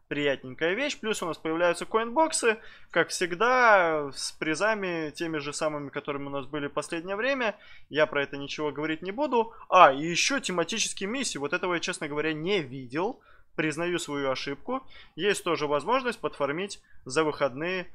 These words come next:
дополнительно, я так понимаю, девять контейнеров, сто танкоинов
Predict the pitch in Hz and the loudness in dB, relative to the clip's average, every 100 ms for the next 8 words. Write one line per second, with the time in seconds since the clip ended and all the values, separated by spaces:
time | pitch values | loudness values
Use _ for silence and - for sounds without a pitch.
0 | - 131 139 143 147 170 143 135 139 143 | -10 -8 2 2 2 -6 -4 -4 -4 -4
1 | 135 131 143 156 160 151 151 147 139 127 | -6 -4 2 2 2 0 -4 -4 -6 -6
2 | 135 165 131 - 156 156 214 247 240 214 | -2 -2 -4 -4 -4 -2 -2 -2 -2 -2
3 | - - 151 147 143 - 202 240 233 208 | -4 -4 -2 -2 -4 0 0 2 0 -4